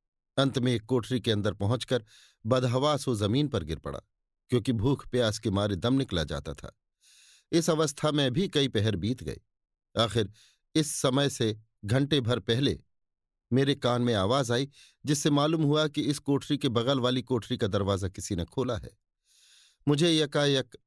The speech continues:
आपका ख्याल हुआ। थोड़ी ही देर बाद जमीन हिलने लगी और तरह तरह के शब्द होने लगे। आखिर यकायक उजाला हो गया, तब मेरी जान में जान आई।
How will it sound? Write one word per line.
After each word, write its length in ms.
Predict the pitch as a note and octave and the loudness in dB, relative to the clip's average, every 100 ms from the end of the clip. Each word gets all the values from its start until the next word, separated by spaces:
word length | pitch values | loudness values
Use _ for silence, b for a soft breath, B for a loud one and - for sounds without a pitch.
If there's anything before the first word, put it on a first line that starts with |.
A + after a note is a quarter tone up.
| _ | _
आपका 320 | A#2 A2+ - G2 | 0 0 0 -2
ख्याल 340 | G2 G#2+ C3 | 0 0 0
हुआ। 260 | F2 C2+ - _ _ _ _ - | -4 -8 -14 _ _ _ _ 0
थोड़ी 180 | D3+ F3 | 2 4
ही 80 | E3 | 4
देर 200 | D#3 D#3+ | 2 2
बाद 220 | D#3 D3 | 2 2
जमीन 360 | A#2 B2 B2+ | 2 2 2
हिलने 240 | G2+ B2+ D#3 | 2 2 2
लगी 260 | C#3+ C3 | 2 2
और 120 | D3+ B2 | 0 0
तरह 240 | A#2 A2+ | 0 0
तरह 240 | G#2+ G2 | 0 0
के 120 | F#2 G2+ | 0 -2
शब्द 260 | C3 C3 | -2 -2
होने 260 | A2 F2 D2 | -2 -2 -4
लगे। 240 | A#1 - - _ _ _ _ _ - | -6 -12 -18 _ _ _ _ _ 0
आखिर 360 | A#2 - G#2+ - b b - | 0 0 -4 -6 b b 0
यकायक 560 | B2+ - B2+ B2 G#2+ - - | 0 2 2 2 -2 -6 -2
उजाला 340 | A#2 A2+ C3+ | 2 2 2
हो 160 | A2 D2+ | -2 -6
गया, 220 | C#2+ - - _ _ _ _ _ - | -8 -10 -14 _ _ _ _ _ -2
तब 100 | B2 | 2
मेरी 240 | A#2+ G#2 | 2 0
जान 240 | F#2+ F#2+ D#2+ | 0 0 -2
में 120 | D2+ | -4
जान 260 | G2 A#2 | -2 -2
आई। 140 | D#2+ | -4